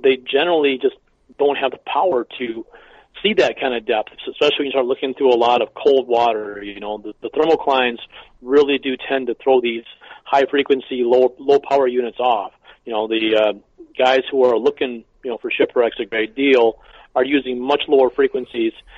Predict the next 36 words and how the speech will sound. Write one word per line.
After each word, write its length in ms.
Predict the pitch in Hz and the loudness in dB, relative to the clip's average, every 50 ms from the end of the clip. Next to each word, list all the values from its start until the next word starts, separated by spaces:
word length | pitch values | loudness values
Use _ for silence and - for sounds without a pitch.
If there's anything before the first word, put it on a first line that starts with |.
| - - _ - | -20 -20 _ -6
and 400 | 147 135 127 127 127 123 127 120 123 | -2 0 2 2 2 0 -2 -4 -2
they're 80 | 127 123 | -2 -2
using, 480 | 120 127 127 123 120 117 113 110 107 110 | 0 0 -2 -2 -2 -8 -8 -12 -14 -16
uh, 320 | 127 - 123 117 113 110 107 - - - | -10 -4 -2 0 2 0 0 -2 -2 2
tow 140 | 143 135 | 2 2
fish, 280 | 127 - 139 131 - 120 - | 2 2 -2 -4 -4 -4 -4
which 160 | 127 - - | -4 -4 0
are 40 | 120 | 0
able 160 | 117 117 113 | 0 0 0
to 60 | 113 | -2
get 120 | 120 117 113 | -2 -4 -4
low 240 | 120 123 123 131 | -4 -4 -2 -2
enough 240 | 127 123 123 117 - - - _ - | 0 -2 -2 -4 -6 -10 -12 _ -6
into 300 | - 143 139 139 135 135 | -6 -6 -4 -2 -2 -2
the 80 | 120 113 | -2 0
thermoclines, 600 | - 160 175 156 131 - 127 113 110 107 107 - - _ - - - - - _ _ - - | 0 2 2 2 0 0 -2 -4 -4 -4 -8 -12 -18 _ -20 -20 -20 -20 -20 _ _ -2 2
so 140 | 139 127 120 | 2 2 4
they're 120 | 120 113 117 | 2 0 0
not, 320 | 117 117 120 120 113 - - - _ _ _ _ - | 0 0 0 0 -2 -4 -8 -20 _ _ _ _ -6
you 60 | 131 | -2
know, 120 | 127 120 | 0 0
as 80 | 120 113 - | 0 0 -2
much 200 | 127 131 135 127 - | -2 -2 -2 -2 -2
affected 440 | 110 - - 147 156 - 156 143 | -6 -2 0 -2 0 0 -2 -4
by 200 | - 120 113 110 | -2 0 0 0
them 240 | 110 110 110 107 110 | -2 -4 -6 -6 -6
as 120 | 110 107 - | -8 -8 -6
you 120 | 120 113 | -6 -6
are 140 | 117 120 120 | -2 -2 -2
if 80 | 113 - | -2 0
you're, 100 | 123 117 | 0 0
like, 260 | 117 113 117 - - | 0 -2 -6 -12 -16
above 360 | - 117 _ - 135 131 123 123 | -18 -12 _ 0 2 2 2 0
looking 320 | 120 123 123 - 120 107 | -2 -4 -4 -6 -12 -8
down 240 | 104 110 107 107 113 | -6 -4 -4 -2 -2
into. 340 | 135 147 135 - 117 104 | -4 -4 -4 -4 -6 -6